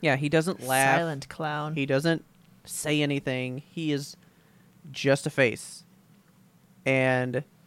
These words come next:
Speaker 1: God, he's so sarcastic to his
Speaker 2: With his silence?
Speaker 1: Yeah, like, <laughs> ah, man, he, I think in the first one,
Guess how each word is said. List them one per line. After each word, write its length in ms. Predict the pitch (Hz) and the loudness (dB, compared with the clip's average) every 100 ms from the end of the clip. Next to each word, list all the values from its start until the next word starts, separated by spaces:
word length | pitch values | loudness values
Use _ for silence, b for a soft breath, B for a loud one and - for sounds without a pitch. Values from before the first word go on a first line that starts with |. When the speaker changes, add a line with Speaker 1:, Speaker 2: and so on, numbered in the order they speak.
| _ _ _ _ _ _ - | _ _ _ _ _ _ -4
Speaker 1:
God, 220 | 185 180 | -2 0
he's 140 | 175 | 0
so 280 | - 254 302 | 0 2 2
sarcastic 1120 | - - 180 170 - 151 151 - 123 120 - _ _ - _ _ _ _ - | -2 0 2 2 2 4 4 2 -4 -6 -12 _ _ -20 _ _ _ _ -10
to 120 | - 170 | -2 2
his 140 | 180 | 4
Speaker 2:
With 120 | 208 | 4
his 200 | 226 185 | 6 4
silence? 640 | - - 220 262 302 - - B B B B B _ | 6 6 6 4 -2 -6 -10 B B B B B _
Speaker 1:
Yeah, 380 | 294 349 294 143 | 4 6 6 4
like, 340 | 175 180 - - - | 2 2 0 -12 -20
<laughs> 180 | - - - - - B B B _ _ _ _ _ _ _ - | -10 -2 -2 -2 -20 B B B _ _ _ _ _ _ _ -14
ah, 120 | 160 - | -14 -10
man, 200 | 151 143 | -8 -8
he, 420 | 156 196 208 202 185 b b b b | -8 -8 -6 -6 -6 b b b b
I 60 | 156 | -6
think 200 | 240 247 | -4 -2
in 80 | 202 | -2
the 80 | |
first 320 | 165 151 147 156 | 0 0 -2 -2
one, 320 | 143 135 | -4 -4